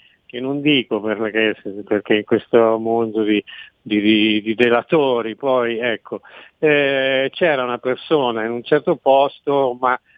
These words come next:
m'ha chiamato, m'ha detto: "Qua ci sta succedendo questo", ho detto: "Mandami una foto". Mi ha mandato una foto di un sub dei carabinieri, c'era solo questo sub dei carabinieri in un prato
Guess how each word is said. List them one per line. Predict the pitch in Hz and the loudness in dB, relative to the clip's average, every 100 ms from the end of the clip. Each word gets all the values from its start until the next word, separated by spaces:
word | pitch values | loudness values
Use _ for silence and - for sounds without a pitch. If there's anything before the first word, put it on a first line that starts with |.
| _ - | _ -8
m'ha | 147 | -8
chiamato, | - 165 139 135 135 123 139 | -2 0 2 0 -2 -4 -8
m'ha | 131 | -2
detto: | 127 127 190 | -2 -2 -6
"Qua | 190 180 | 2 2
ci | 131 - | 2 -8
sta | - 165 139 | -8 -4 -4
succedendo | 151 - 151 143 139 131 120 | -6 -4 0 0 0 -4 0
questo", | 117 117 - | 2 2 0
ho | |
detto: | 151 185 | -2 2
"Mandami | 185 185 160 143 | 2 2 0 2
una | 127 120 | 2 0
foto". | - 123 113 113 - 117 - _ - - - - | 4 4 4 0 0 0 0 _ -20 -20 -20 -4
Mi | 196 | 0
ha | 190 | 2
mandato | 208 160 - | 4 0 -2
una | 156 151 | -2 -2
foto | - 151 120 - 139 | 0 2 2 0 -6
di | 135 151 | -2 0
un | 143 127 | 2 -2
sub | - - 208 165 | -2 0 2 0
dei | 120 127 | 4 2
carabinieri, | 120 123 120 117 123 123 113 110 107 110 127 _ _ _ - 147 | 4 2 2 0 2 4 4 2 2 2 0 _ _ _ -6 -4
c'era | - 175 175 | 2 2 2
solo | - 151 131 | 2 2 2
questo | 156 - 170 | -2 -6 -8
sub | - 214 | -6 -6
dei | 165 139 | 0 2
carabinieri | 131 127 127 123 113 110 110 123 - | 2 2 0 0 2 2 0 -2 -2
in | 175 | 0
un | 160 127 | 0 0
prato | 151 143 117 107 - 117 | 2 2 2 -2 -6 -14